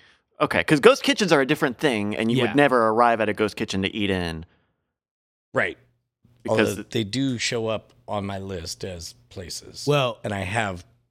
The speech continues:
Speaker 3: made that mistake before.
Speaker 2: you've gone to another restaurant thinking that it was an, another restaurant.
Speaker 3: According to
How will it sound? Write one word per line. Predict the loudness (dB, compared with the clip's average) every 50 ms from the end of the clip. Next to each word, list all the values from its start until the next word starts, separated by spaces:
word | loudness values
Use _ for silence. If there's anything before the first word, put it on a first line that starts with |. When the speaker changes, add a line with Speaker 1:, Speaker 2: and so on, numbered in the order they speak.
| _ _ _
Speaker 3:
made | -6 -4 -4 -4 -4 -4
that | -6 -8 -8 -10
mistake | -10 -10 -10 -10 -10 -14 -16 -18 -20 _ _ _ _
before. | -8 -6 -6
Speaker 2:
you've | -6 -6 -8 -4
gone | -2 -2 0 0 0 0 -2 -2 -4 -2
to | -2 0 0
another | 0 0 0 0 0 0 0 -2
restaurant | -2 0 -2 -2 -2 -2 -2 -2 -2 -4 -4
thinking | -4 -4 -4 -4 -4 -4 -4
that | -4 -4
it | -2
was | -2 -2 -2 -2
an, | -2 -2 -2 -6 -8 -10 _
another | -4 -2 -2 0 0 -2 -2
restaurant. | -2 -4 -4 -4 -4 -2 -2 -2 -4 -4 -6 -10 -16 _ _ _ _ _ _ _ _ _ _ _ _ _ _ _ _ -6
Speaker 3:
According | -6 -2 2 2 2 2 2 0 -4 -6
to | -6 -4 -2 0 0 0 -2 -2 -6